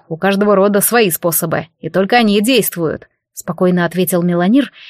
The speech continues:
не отрывая взгляда от Сульдина. Эльф лежал, раскинув руки в стороны, и как будто улыбался.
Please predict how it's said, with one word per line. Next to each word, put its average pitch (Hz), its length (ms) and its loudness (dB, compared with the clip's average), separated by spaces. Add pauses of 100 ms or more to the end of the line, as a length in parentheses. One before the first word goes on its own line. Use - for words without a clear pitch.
(100)
не 214 200 4
отрывая 233 460 0
взгляда 202 400 0
от 196 140 -2
Сульдина. 170 580 -2 (760)
Эльф 233 280 -4
лежал, 220 400 2
раскинув 202 500 0
руки 185 240 -2
в 175 60 -6
стороны, 240 520 0 (340)
и 247 120 0
как 254 200 0
будто 247 340 0
улыбался. 214 760 0